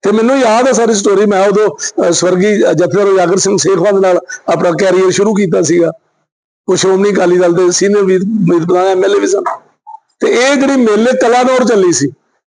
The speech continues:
ਸੁਰਜੀਤ ਸਿੰਘ ਖਾਸਾ ਵਾਲੀ ਐਮ ਐਲ ਏ ਹੁੰਦੇ ਸੀ, ਕਿਸਾਨ ਆਗੂ ਸਨ, ਉਹ ਲੈ ਚੱਲੇ ਸੀ। ਇਹ ਫਿਰ ਇੱਧਰ ਦੇ ਇਲਾਕੇ ਦੇ ਕਾਮਰੇਡ ਲੋਕ ਇਕੱਠੇ ਹੋਏ ਤੇ ਅਕਾਲੀਆਂ ਨੂੰ ਨਾਲ ਲੈ ਕੇ, ਉਦੋਂ ਕਾਮਰੇਡ ਰਾਜਕੁਮਾਰ ਵੀ ਐਮ ਐਲ ਏ ਸਨ, ਤੇ ਇਹਨਾਂ ਨੇ ਇਕੱਠੇ ਹੋ ਕੇ ਵੈਦ ਗਿਆਨ ਚੰਦ ਨੂੰ ਅੱਗੇ ਲਾਇਆ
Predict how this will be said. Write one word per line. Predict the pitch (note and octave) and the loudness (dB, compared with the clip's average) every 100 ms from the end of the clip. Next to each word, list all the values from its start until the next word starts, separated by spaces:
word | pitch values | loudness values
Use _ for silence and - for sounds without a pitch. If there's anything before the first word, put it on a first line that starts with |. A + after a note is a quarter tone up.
| - | -8
ਸੁਰਜੀਤ | - F#3+ G#3 | -2 -2 0
ਸਿੰਘ | A3+ G#3+ | -2 -2
ਖਾਸਾ | F3 E3+ G3+ | -4 -2 0
ਵਾਲੀ | G3+ G3+ | 0 0
ਐਮ | G3 F#3 | 0 0
ਐਲ | F#3+ | 0
ਏ | |
ਹੁੰਦੇ | F#3 F3+ | 0 0
ਸੀ, | G3+ G3+ | 0 -2
ਕਿਸਾਨ | - - - D#3 F#3 F#3 | -4 -6 -4 -2 0 0
ਆਗੂ | F3+ E3 E3+ | 0 0 0
ਸਨ, | D3 C#3+ - _ _ _ _ | -2 -6 -10 _ _ _ _
ਉਹ | G#3 | -2
ਲੈ | A#3 G#3 | 0 0
ਚੱਲੇ | A3+ G#3+ F#3+ | 0 0 0
ਸੀ। | D#3+ F#3 - _ _ _ _ _ - | -2 -4 -10 _ _ _ _ _ -2
ਇਹ | A3 | 0
ਫਿਰ | A3+ A#3 | 2 0
ਇੱਧਰ | A3 A3 | 0 2
ਦੇ | A3 | 2
ਇਲਾਕੇ | G3+ F3 F#3+ | 2 0 0
ਦੇ | F#3+ | 0
ਕਾਮਰੇਡ | F#3+ F3+ F3 F#3 | 0 0 0 0
ਲੋਕ | F#3 F#3+ F#3 | 0 0 -2
ਇਕੱਠੇ | D3+ F#3+ | -2 0
ਹੋਏ | F#3 | 0
ਤੇ | F3 | 0
ਅਕਾਲੀਆਂ | F3+ E3+ E3+ F#3 | 0 2 2 2
ਨੂੰ | F#3+ | 2
ਨਾਲ | F3+ D#3+ F3 | 2 2 2
ਲੈ | F#3 | 2
ਕੇ, | F3 F3+ - _ _ | 0 -2 -6 _ _
ਉਦੋਂ | F#3 G3+ | 0 0
ਕਾਮਰੇਡ | F#3+ F3 F3+ E3+ | 0 0 0 0
ਰਾਜਕੁਮਾਰ | D#3 D3 F3+ G3 | 0 0 0 2
ਵੀ | G#3+ | 0
ਐਮ | G3 F#3+ | 0 0
ਐਲ | F#3+ | 0
ਏ | |
ਸਨ, | E3+ F3 E3+ - - _ _ _ | 0 -2 -4 -10 -18 _ _ _
ਤੇ | - | -2
ਇਹਨਾਂ | - A3+ A#3+ A#3+ | 0 0 2 0
ਨੇ | A3 | 0
ਇਕੱਠੇ | G3+ G3+ G3 | -2 -2 0
ਹੋ | G3 F3 | 0 0
ਕੇ | |
ਵੈਦ | F#3+ F3+ F3 | 0 0 0
ਗਿਆਨ | E3 F3 E3 | 0 0 0
ਚੰਦ | F3 E3 | 0 0
ਨੂੰ | F3+ D#3 | 0 0
ਅੱਗੇ | E3 | 0
ਲਾਇਆ | E3 D#3+ G3 | 2 2 2